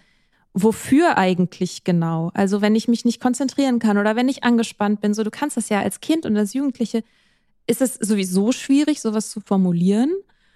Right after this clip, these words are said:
Und wenn du das nicht anders kennst, dann ja erst recht. Und dass ich das auch ein Punkt war, über den ich so einen Glauben entwickelt habe, dass ich eigentlich das Problem bin. Weil ich konnte es mir anders gar nicht erklären.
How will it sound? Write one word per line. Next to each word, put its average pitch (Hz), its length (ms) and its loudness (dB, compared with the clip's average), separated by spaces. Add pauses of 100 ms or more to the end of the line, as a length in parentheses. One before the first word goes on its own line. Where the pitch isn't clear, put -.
(460)
Und 220 540 2
wenn 208 140 4
du 202 80 0
das 196 160 -8
nicht - 180 0
anders 190 280 0
kennst, 226 420 0
dann 208 100 2
ja 202 100 2
erst - 300 -4
recht. 240 420 -2
Und 214 120 2
dass 202 180 0
ich 208 260 -4 (240)
das 208 460 0
auch 196 120 0
ein 214 260 2
Punkt 254 380 0
war, 214 220 2
über 208 220 0
den 214 360 0 (960)
ich - 400 -2 (180)
so 208 120 -2
einen 208 120 2
Glauben 226 400 2
entwickelt 220 540 0
habe, 202 240 2
dass 202 300 -2
ich - 200 -2
eigentlich 202 280 2
das - 180 -6
Problem 185 440 -2
bin. 185 280 -4 (320)
Weil 220 140 4
ich 226 100 0
konnte 277 220 2
es - 100 -2
mir 214 160 2
anders 226 260 0
gar 208 140 0
nicht 196 160 0
erklären. 202 640 -2